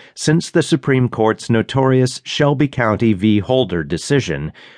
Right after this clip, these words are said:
which gutted the Voting Rights Act. Several Republican-controlled states took the court's decision as an invitation to rewrite their election laws,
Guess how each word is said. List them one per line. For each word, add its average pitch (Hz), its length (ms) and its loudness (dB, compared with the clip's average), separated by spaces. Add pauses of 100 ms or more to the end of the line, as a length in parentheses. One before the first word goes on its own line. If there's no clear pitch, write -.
which 131 320 -2
gutted 95 320 0
the 104 80 -4
Voting 120 320 2
Rights 76 340 -4
Act. 71 380 -6 (560)
Several 151 420 2
Republican-controlled 123 1160 0
states 90 500 -2
took - 220 -4
the 160 100 -4
court's 113 380 -2
decision 90 580 -2
as 107 240 -2
an 117 120 0
invitation 135 880 0
to 110 100 -2
rewrite 117 640 0
their 107 220 0
election 113 600 -2
laws, 71 400 -4